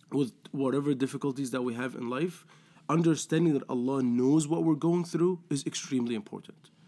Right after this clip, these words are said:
And I think Allah subhanahu wa ta'ala is setting up Yusuf to know that I'm watching you. I know exactly what everything is going through you. When you're in the well by yourself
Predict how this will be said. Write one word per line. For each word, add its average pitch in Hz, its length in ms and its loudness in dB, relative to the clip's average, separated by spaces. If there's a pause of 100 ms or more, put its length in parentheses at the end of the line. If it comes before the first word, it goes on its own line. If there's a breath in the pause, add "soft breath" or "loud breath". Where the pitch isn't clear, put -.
(160 soft breath)
And 143 180 2
I 143 120 2
think 156 240 0
Allah 139 220 0
subhanahu 135 360 -6
wa 127 40 -4
ta'ala 131 200 -2
is 110 100 -6
setting 147 320 -2
up 127 120 -8
Yusuf 135 360 -2
to 131 100 -4
know 139 320 -2 (260 loud breath)
that 120 220 -4
I'm 127 300 0
watching 113 360 -6
you. 90 120 -16 (300)
I 131 80 0
know 147 140 2
exactly 123 480 -4
what 131 120 -4
everything 113 320 -6
is 107 120 -8
going 107 220 -8
through 104 220 -6
you. 101 80 -6 (240 loud breath)
When 139 160 4
you're 147 140 2
in 131 100 2
the 131 80 2
well 139 200 2
by 139 120 0
yourself 127 540 -2